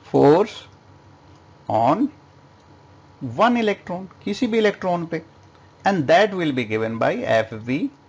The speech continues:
Q V B sin theta के हिसाब से। Q की जगह आप electron के charge का magnitude ई से हम denote करते हैं,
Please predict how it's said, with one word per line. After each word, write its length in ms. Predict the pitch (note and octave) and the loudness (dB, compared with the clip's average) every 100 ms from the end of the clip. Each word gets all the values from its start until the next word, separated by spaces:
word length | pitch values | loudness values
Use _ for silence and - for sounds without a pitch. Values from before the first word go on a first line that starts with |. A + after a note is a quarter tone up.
| _ - _ _ - | _ -20 _ _ -16
Q 280 | - F#3+ G#3 | -6 -2 0
V 160 | D#3+ C#3 | 0 0
B 180 | A#2+ B2 | -2 -4
sin 100 | A#2+ | -4
theta 280 | A2+ A#2+ | -6 -6
के 340 | B2 B2 D3 E3+ | -6 -4 -4 -4
हिसाब 320 | E3 E3 E3 | 0 2 2
से। 220 | E3 G3+ | 0 -6
Q 600 | F#3+ C#3+ C3 C3+ C#3+ C#3+ C#3 | -6 -6 -2 0 0 -2 -4
की 100 | B2 | -4
जगह 280 | A#2+ A#2 | -2 0
आप 100 | A2+ A2+ | 0 -2
electron 840 | G#2+ G#2 - A#2 A#2 B2 B2+ B2+ | -6 -8 -8 -4 -2 -2 -2 -4
के 440 | B2 A#2+ A#2 A#2 A#2 - - - - | -6 -8 -8 -8 -12 -20 -20 -20 -6
charge 260 | A#2 A2+ A#2 | 0 0 0
का 160 | C3 A#2+ | -4 -2
magnitude 580 | B2+ C3+ C#3+ D#3+ D#3 - | -2 -2 -4 -2 -4 -4
ई 260 | C#3+ D#3+ A#3+ - | -2 -2 -4 -4
से 120 | C3+ | -2
हम 140 | B2 C3 | 0 0
denote 340 | C#3+ D3 D3+ | 0 0 0
करते 320 | D#3 D3+ D3+ | 0 -2 -2
हैं, 280 | F3 G3 | -8 -8